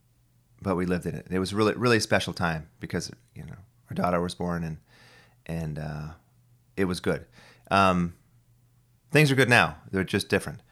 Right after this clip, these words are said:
but they're still good. Um, but there's something really sweet about that, you know, having your, being a parent for the first time and, and having a, you know, a daughter. And,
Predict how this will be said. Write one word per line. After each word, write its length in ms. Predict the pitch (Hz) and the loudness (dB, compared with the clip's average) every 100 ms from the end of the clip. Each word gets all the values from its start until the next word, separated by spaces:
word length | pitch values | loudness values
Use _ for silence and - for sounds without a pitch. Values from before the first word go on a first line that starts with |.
| _ _ _ _ | _ _ _ _
but 120 | 98 | -2
they're 100 | 92 | -2
still 200 | 95 123 | 2 2
good. 260 | 101 85 78 - _ _ _ - | 4 0 -2 -14 _ _ _ -2
Um, 380 | 90 85 80 82 - _ _ | 0 2 -2 -8 -14 _ _
but 160 | - 92 | -2 2
there's 160 | 101 - | 2 2
something 260 | 104 98 | 0 0
really 320 | 87 95 92 | -2 0 0
sweet 280 | 87 - 87 | 0 -2 -2
about 240 | 78 78 - | -2 -4 -4
that, 240 | 80 - | -4 -4
you 60 | 80 | -8
know, 200 | 78 82 - | -8 -10 -10
having 240 | - 82 85 | -8 -4 -4
your, 200 | 80 - _ _ _ _ _ _ _ _ _ _ - | -6 -8 _ _ _ _ _ _ _ _ _ _ -4
being 180 | 95 90 | -2 0
a 40 | |
parent 280 | 98 90 82 | 2 2 2
for 80 | 85 | -4
the 60 | |
first 260 | 87 85 - | -2 -4 -4
time 260 | 82 82 | -4 -2
and, 160 | 78 73 - | -4 -8 -12
and 140 | 80 | -10
having 300 | 87 80 76 | -6 -6 -6
a, 80 | 73 - | -10 -14
you 80 | 78 | -12
know, 180 | 76 71 - _ - | -12 -12 -16 _ -12
a 60 | |
daughter. 360 | 80 78 78 78 | -6 -6 -4 -6
And, 160 | 78 | -10